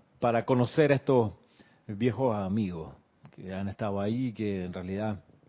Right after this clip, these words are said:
una de las sensaciones que produce el volver a invocarlos así masivamente es una sensación de familiaridad. No es de extrañeza, pero sí de intensificación de un cariño que estaba ahí como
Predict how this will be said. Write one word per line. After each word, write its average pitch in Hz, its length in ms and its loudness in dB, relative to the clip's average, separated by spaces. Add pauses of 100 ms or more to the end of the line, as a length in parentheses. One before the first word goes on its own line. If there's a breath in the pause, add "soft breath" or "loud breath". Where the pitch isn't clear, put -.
(1500 soft breath)
una 135 160 2
de 131 40 6
las 123 140 4
sensaciones 135 520 2
que 123 160 2
produce 123 680 4 (200 soft breath)
el 135 120 4
volver 139 300 10
a 165 40 12
invocarlos 151 440 6
así 143 220 2
masivamente 160 720 4
es 147 160 -2 (320 soft breath)
una 147 140 4
sensación 139 400 4
de 160 100 8
familiaridad. 135 1000 6 (500 soft breath)
No 127 200 6
es 165 80 8
de 165 100 8
extrañeza, 151 520 6
pero 135 160 4
sí - 160 -2
de 156 160 6
intensificación 127 880 2
de 151 60 2
un 143 160 2
cariño 143 640 4
que 113 80 -2
estaba 135 400 4
ahí 143 100 6
como 120 600 2